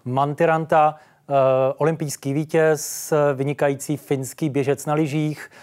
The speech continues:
eh, který vyhrával pro mnohé až příliš snadno a byl to první finský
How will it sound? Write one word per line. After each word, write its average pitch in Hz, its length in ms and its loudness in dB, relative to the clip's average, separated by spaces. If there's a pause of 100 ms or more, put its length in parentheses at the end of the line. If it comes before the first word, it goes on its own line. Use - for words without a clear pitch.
(480)
eh, 135 40 -4 (460)
který 156 260 0
vyhrával 147 640 4
pro 143 240 0
mnohé 139 320 0
až 143 160 -10
příliš 143 320 -2
snadno 160 560 0
a 135 100 -2
byl 143 260 2
to 143 160 0 (300)
první 147 520 -2
finský 143 640 -4